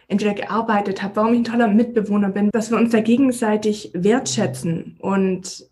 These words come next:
auch mal eine Außenperspektive bekommen und reinholen. Denn ansonsten loben wir uns die ganze Zeit selber, was ich echt gut finde, ich bin da Verfechter davon.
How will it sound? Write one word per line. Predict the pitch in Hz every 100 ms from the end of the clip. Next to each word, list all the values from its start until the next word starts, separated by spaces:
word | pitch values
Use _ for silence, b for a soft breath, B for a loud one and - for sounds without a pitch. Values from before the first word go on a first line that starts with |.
| _ _ _ _
auch | - 196 190
mal | 202
eine | 208 -
Außenperspektive | 240 - 277 - 220 214 - 202 - - 202 196
bekommen | 185 - - 233 214 196
und | - 190
reinholen. | 185 190 202 208 208 190 185 175 175 B B B B B -
Denn | 185 190
ansonsten | - 202 208 233 240 233 - -
loben | 208 233 240
wir | 214
uns | 226 233 -
die | - -
ganze | - 196 214 220
Zeit | - 190 180
selber, | 185 269 277
was | 185
ich | 175 - - -
echt | 202 -
gut | 247 -
finde, | 214 214
ich |
bin | -
da | 120 123
Verfechter | - 151 208 -
davon. | 160 160 190 233